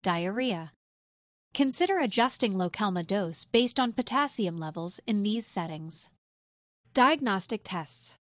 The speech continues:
Lokelma has radio-opaque properties and, therefore, may give the appearance typical of an imaging agent during abdominal X-ray procedures. Adverse reactions.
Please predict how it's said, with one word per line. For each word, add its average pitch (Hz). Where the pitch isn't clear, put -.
Lokelma 220
has 214
radio-opaque 240
properties 170
and, 180
therefore, 180
may 220
give 247
the 254
appearance 277
typical 302
of 214
an 185
imaging 254
agent 190
during 185
abdominal 190
X-ray 180
procedures. 202
Adverse 208
reactions. 196